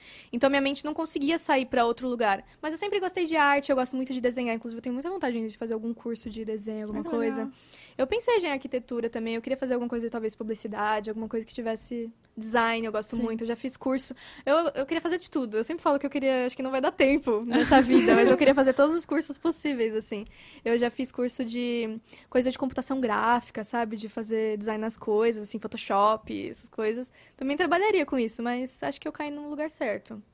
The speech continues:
Speaker 2: E, e quando que você viu, assim, que você tava trabalhando com isso, que aquilo era o seu trabalho, que você ia focar cem por cento nisso, que tava ganhando dinheiro já? Quando que foi? Qual que foi essa virada?
Speaker 1: Eu acho que foi em...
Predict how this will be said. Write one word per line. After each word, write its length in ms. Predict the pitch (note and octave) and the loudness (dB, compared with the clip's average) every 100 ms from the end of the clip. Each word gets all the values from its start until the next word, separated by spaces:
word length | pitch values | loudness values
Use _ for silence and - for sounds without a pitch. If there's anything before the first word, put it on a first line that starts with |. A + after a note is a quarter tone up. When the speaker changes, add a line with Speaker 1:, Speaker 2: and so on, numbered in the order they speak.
| _ | _
Speaker 2:
E, 80 | - - | -10 -6
e 60 | |
quando 260 | D4 E4 G4 | -2 -2 -2
que 80 | G4 | -4
você 300 | E4+ - C4+ | -4 0 0
viu, 260 | B3 A#3+ | 0 0
assim, 600 | A3+ A3+ - A3+ A3+ A#3 A3+ | 0 -4 -6 -4 -4 -6 -8
que 120 | - | -10
você 440 | G#3+ A3+ - A3 G#3 - - | -8 -8 -4 -4 -4 -8 2
tava 420 | A3+ B3+ C#4+ D4+ | 4 4 2 -2
trabalhando 680 | D4+ A#3+ A#3 A3+ G#3 G#3+ A#3 | 0 0 0 0 0 -2 -4
com 120 | A3+ | -4
isso, 160 | G3+ - | -6 -4
que 100 | A3+ | -8
aquilo 460 | - B3+ C#4+ D#4 - | -4 -2 -2 -2 0
era 180 | G#3+ A3+ | 2 0
o 40 | |
seu 180 | - G3+ | -2 -4
trabalho, 680 | A3 G3+ F#3 F3+ G3 B3+ - - _ _ _ | -2 0 2 2 0 -4 -6 -20 _ _ _
que 60 | G#3+ | 0
você 260 | G#3+ G#3 A#3 | 0 2 2
ia 100 | A#3 | 2
focar 360 | A#3 G#3+ A3 | -2 -2 -2
cem 200 | - B3 | 0 -2
por 160 | C4 B3+ | -2 -4
cento 300 | A#3 A3+ A#3 | -2 -2 -2
nisso, 600 | G#3 G3+ G#3+ - C#4 C4+ | -2 -2 -4 -4 -4 -4
que 100 | - | -2
tava 180 | A3 A3 | -2 -2
ganhando 280 | A3 G#3+ G3 | -2 -2 -2
dinheiro 600 | F#3+ F#3+ F#3+ G#3+ A3 G#3 | -2 -2 -2 -2 -2 -2
já? 160 | G3+ | -2
Quando 240 | G3+ C#4+ D#4 | -2 -4 -4
que 80 | |
foi? 300 | - - G#3+ | -8 -2 -2
Qual 160 | G#3 A3 | -2 -6
que 80 | - | -6
foi 160 | C4 | -4
essa 160 | A3+ A3 | -2 -2
virada? 540 | G#3+ G#3 F3+ F3+ F3+ - - - C#4 | 0 2 0 0 -6 -10 -20 -16 -4
Speaker 1:
Eu 140 | D4 | 0
acho 180 | D#4 D4+ | 0 -2
que 100 | D#4+ | -8
foi 440 | - D4+ D4 D#4 D#4+ | -2 4 6 6 6
em... 440 | D#4 D4+ D4 C#4+ | 2 -4 -4 -6